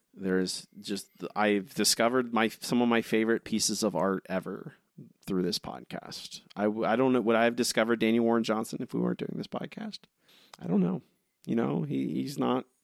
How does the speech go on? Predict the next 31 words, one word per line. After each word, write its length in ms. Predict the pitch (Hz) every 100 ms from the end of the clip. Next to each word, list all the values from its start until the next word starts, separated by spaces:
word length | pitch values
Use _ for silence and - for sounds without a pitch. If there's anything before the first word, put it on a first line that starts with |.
| _ _
he's 180 | 107 110
off 140 | 143 -
the 60 |
beaten 260 | 127 131 -
path 300 | - 139 139 -
for 120 | - 101
most 260 | - -
people. 380 | - - 50 - _ - - - _ _ _ -
And 800 | 104 98 95 92 90 92 - - _ _ _ _
I 280 | 90 95 98 -
consider 560 | 98 - 98 98 90 -
some 220 | - 104
of 120 | 95
his 140 | 95
comics 380 | - 101 113 -
my 160 | 101 98
favorite 400 | - 95 98 101
things, 360 | 107 104 98 98
not 220 | 98 -
just 320 | 110 - -
in, 280 | 107 104 95 - -
in 140 | 104 98
comic 320 | 113 127 101
books, 200 | 95 -
but 160 | 95 92
in 140 | 92
fiction, 520 | - 107 - - - -
in 280 | 95 92 - -
art 300 | 101 - - - -
in 160 | 185
general. 460 | 180 175 - -